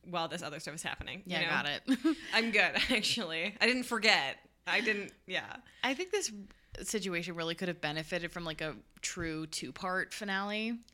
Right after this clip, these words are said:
Speaker 1: Yeah.
Speaker 2: Um, and I think that would have helped with how fragmented it felt.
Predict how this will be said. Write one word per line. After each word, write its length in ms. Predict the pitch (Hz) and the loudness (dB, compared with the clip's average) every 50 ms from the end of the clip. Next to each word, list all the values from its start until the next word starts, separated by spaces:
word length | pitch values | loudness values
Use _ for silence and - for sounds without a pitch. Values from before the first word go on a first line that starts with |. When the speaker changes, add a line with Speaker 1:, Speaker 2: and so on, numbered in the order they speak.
| _ - - - - - | _ -20 -20 -20 -16 -8
Speaker 1:
Yeah. 360 | - 220 233 214 190 185 185 190 190 185 - | -2 4 6 6 8 6 6 2 -4 -6 -4
Speaker 2:
Um, 600 | - 180 180 175 170 165 165 170 160 151 147 - - _ - | -2 0 2 4 2 2 2 0 -4 -8 -8 -10 -10 _ -2
and 120 | - 190 | 0 0
I 40 | 185 | 0
think 160 | 175 190 175 - | 0 -2 -4 -2
that 120 | 180 160 | -2 -2
would 80 | 123 - | -2 -2
have 120 | 170 - | -4 -2
helped 380 | - 175 151 151 151 - - - - | -2 -2 0 -2 -2 -4 -8 -8 -4
with 440 | - 165 151 156 156 - - - - _ _ - _ _ - - - _ _ _ _ _ _ _ _ _ _ _ _ _ _ - | -2 -2 -2 -2 -4 -10 -18 -20 -20 _ _ -20 _ _ -20 -20 -20 _ _ _ _ _ _ _ _ _ _ _ _ _ _ -4
how 520 | - - - 190 175 165 160 160 160 160 160 | -2 -2 0 2 4 4 4 4 2 0 -2
fragmented 880 | - - - 151 120 156 170 214 226 240 233 233 269 277 277 240 - - | -4 -2 0 0 0 0 0 0 2 2 2 2 2 0 0 -2 -4 -6
it 160 | - 285 - | -6 -6 -4
felt. 260 | - - 302 302 302 | -2 -2 -2 -2 -2